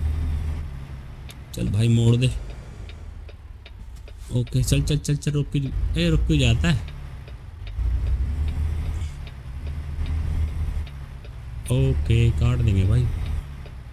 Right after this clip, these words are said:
बढ़िया सा। ओके, तो यहाँ पर भी हैं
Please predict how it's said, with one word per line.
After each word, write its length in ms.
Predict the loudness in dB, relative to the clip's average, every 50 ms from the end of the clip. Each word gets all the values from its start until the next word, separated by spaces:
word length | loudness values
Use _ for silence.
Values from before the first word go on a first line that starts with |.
| -14 -14 -12 -12 -12 -12 -10 -6 -4 -2 0 2 4
बढ़िया 240 | 4 6 6 6 6
सा। 140 | 6 6 4 4 4 2 0 0 0 0 0 0 0 0 0 2 2 2 2 4 4
ओके, 260 | 4 4 2 2 2 2 2 0 0 0 0 0 0 0 0 0 0 0 0 0 0 0 0 0 0 0 0 0 0 0 0 0 0 -2 2
तो 80 | 4 6
यहाँ 320 | 8 8 10 10 10 8
पर 160 | 6 4 2
भी 140 | 4 6 6 6
हैं 120 | 6 6